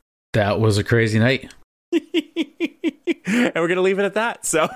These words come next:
Speaker 1: Yep.
Speaker 2: <laughs> feeling all nostalgic, you know, a bunch of memories and, and just, just a lot of a, a G N O, a good night out, and, uh, you know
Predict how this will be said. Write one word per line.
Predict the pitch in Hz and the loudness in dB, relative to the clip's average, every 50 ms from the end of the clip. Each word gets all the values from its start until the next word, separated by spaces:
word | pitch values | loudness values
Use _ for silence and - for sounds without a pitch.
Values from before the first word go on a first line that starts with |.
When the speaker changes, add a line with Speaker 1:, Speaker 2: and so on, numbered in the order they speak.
| 254 - - | 0 0 2
Speaker 1:
Yep. | 101 104 285 - - - 311 311 - - 302 285 285 - | 0 0 0 0 0 0 0 0 0 2 2 2 2 -2
Speaker 2:
<laughs> | 160 165 180 185 190 202 160 147 - | -6 -6 -4 -2 -2 -2 -2 -4 -4
feeling | - 220 202 190 190 185 | -2 0 2 4 4 4
all | 185 180 175 170 | 2 2 2 0
nostalgic, | 165 160 160 - - 175 156 147 147 147 131 147 165 156 - | 0 -2 -2 0 0 2 2 2 2 2 0 0 -2 0 0
you | 165 | 2
know, | 139 139 139 | 2 2 2
a | |
bunch | 135 143 143 143 - | 2 2 0 0 -2
of | 151 | -2
memories | 135 131 127 123 123 123 123 123 123 123 127 123 117 113 110 | -2 0 0 0 0 -2 -2 0 0 -2 -2 -4 -4 -4 -4
and, | 113 110 107 107 107 110 | -4 -2 -2 -4 -6 -6
and | 107 113 113 | -6 -6 -6
just, | 107 113 110 - - - - | -6 -6 -6 -6 -8 -8 -8
just | - 131 - - | -8 -8 -6 -6
a | 127 | -4
lot | 120 123 127 131 131 131 | -2 0 0 0 0 0
of | 131 131 127 - 117 107 101 - | -2 -2 -2 -2 -4 -6 -6 -6
a, | 113 | -8
a | 120 | -8
G | 110 107 127 139 143 135 | -6 -6 -4 -2 -2 -2
N | 131 131 123 | -2 -4 -4
O, | 120 123 123 123 123 | -2 -2 -2 -4 -4
a | |
good | 117 113 117 117 | -4 -4 -2 -2
night | 113 113 113 110 | -2 -4 -4 -4
out, | 110 110 110 113 117 - - | -4 -4 -4 -4 -4 -6 -6
and, | 92 101 92 95 90 | -8 -8 -8 -6 -4
uh, | 98 95 92 92 92 - _ _ _ _ _ _ _ _ _ - | -4 -2 -2 -4 -6 -8 _ _ _ _ _ _ _ _ _ -8
you | 123 107 | -6 -6
know | 95 92 92 | -6 -6 -8